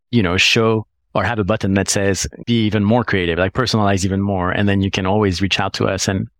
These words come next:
have our expertise on it. I, I really hope we can guide people. I mean, we need to be really teachers more than designers, really, just to explain all the possibilities. If you create a system, that's what happens. Like,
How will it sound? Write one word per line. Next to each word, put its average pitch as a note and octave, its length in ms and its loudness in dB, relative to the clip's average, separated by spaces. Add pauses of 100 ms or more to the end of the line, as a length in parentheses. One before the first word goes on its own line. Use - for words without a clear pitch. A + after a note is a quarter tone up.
have G2+ 180 -2
our F#2 100 0
expertise G#2+ 560 0
on G2+ 120 2
it. F#2+ 200 -4 (220)
I, A#2 200 0
I C3+ 100 0
really C#3+ 300 4
hope C3+ 180 0
we C3 80 2
can B2 240 0
guide A#2+ 280 -4
people. - 200 -4
I - 20 2
mean, B2+ 100 4
we D3 80 4
need D#3 140 2
to C#3 100 2
be G2+ 180 0 (120)
really G2 300 2
teachers F2+ 520 0
more G2 160 2
than F#2 480 2 (260)
designers, F#2+ 540 2
really, F#2+ 400 2 (220)
just - 200 -2
to G#2+ 100 2
explain G#2 500 0
all G2 80 2
the F#2 80 0
possibilities. G#2 640 -2
If G3+ 140 0
you C#3 60 0
create B2 260 0
a G2+ 40 -2
system, F#2 720 -2
that's G#2 240 -2
what F#2+ 80 0
happens. F#2 500 -2
Like, A1+ 360 -2